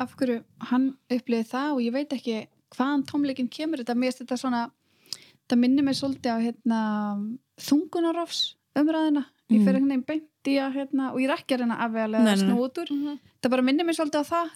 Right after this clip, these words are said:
Speaker 1: Það minnir mig svolítið á heiftina í kringum, þú munt alltaf sjá eftir þessu.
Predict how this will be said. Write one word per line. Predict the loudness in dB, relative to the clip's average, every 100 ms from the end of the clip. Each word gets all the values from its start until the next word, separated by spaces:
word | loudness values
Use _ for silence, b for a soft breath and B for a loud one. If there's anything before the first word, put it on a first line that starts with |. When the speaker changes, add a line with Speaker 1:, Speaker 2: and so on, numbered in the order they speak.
| -2
Speaker 1:
Það | 0
minnir | 2
mig | 2
svolítið | 0 -2
á | -4
heiftina | -6 -8 -4 0 0
í |
kringum, | 0 0 0 0 -4 -4 _ b b b b b
þú | 0 2
munt | 2
alltaf | -4 -8 -4 -2
sjá | -2 -2
eftir | -4 -6 -6
þessu. | -4 -4